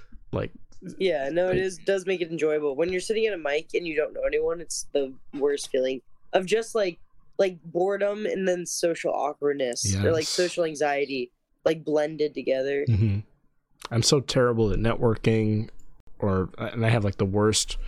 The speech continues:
Speaker 1: resting bitch face, I've been told. So it's
Speaker 2: Oh,
Speaker 1: like,
Speaker 2: yeah.
Speaker 1: nobody wants to come up to me, which is <laughs> like, you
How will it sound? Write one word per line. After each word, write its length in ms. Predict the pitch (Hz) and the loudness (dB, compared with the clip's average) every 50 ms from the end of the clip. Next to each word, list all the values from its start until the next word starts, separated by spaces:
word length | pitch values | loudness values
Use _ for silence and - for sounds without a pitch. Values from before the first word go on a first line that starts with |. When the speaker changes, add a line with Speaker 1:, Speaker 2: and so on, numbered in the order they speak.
| - - - - - - - - - - - - - - | -6 -6 -8 -8 -8 -10 -10 -10 -10 -12 -12 -8 0 2
Speaker 1:
resting 480 | 113 110 - - - 110 101 95 92 - | 2 4 4 4 2 4 2 2 0 2
bitch 220 | - 110 107 - - | 2 2 2 2 0
face, 340 | - 110 104 104 101 - - | 2 4 2 4 4 2 0
I've 140 | 104 95 | 0 0
been 160 | 98 101 95 - | 0 -2 -4 0
told. 360 | - 107 101 101 101 92 - | 2 2 4 4 2 0 0
So 200 | - 101 98 95 | 0 2 2 4
it's 120 | 90 - | 4 4
Speaker 2:
Oh, 140 | - - 190 | 4 4 4
Speaker 1:
like, 100 | 180 175 | 4 2
Speaker 2:
yeah. 160 | 160 131 113 | 2 2 4
Speaker 1:
nobody 280 | 123 127 123 117 113 107 | 4 4 4 4 2 0
wants 280 | 98 98 113 113 - - | 2 2 2 2 2 2
to 100 | - 101 | 0 0
come 160 | - 113 110 | 2 2 2
up 160 | 107 107 - | 0 -2 -2
to 80 | - 107 | -2 -2
me, 200 | 104 104 104 104 | -2 0 0 0
which 280 | 107 101 - - - | 0 -2 0 2 2
is 240 | 113 - - - - | 2 2 2 4 4
<laughs> 0 | |
like, 360 | 139 107 - - - - - - | 2 2 2 -2 -2 -2 4 4
you 100 | 180 | 2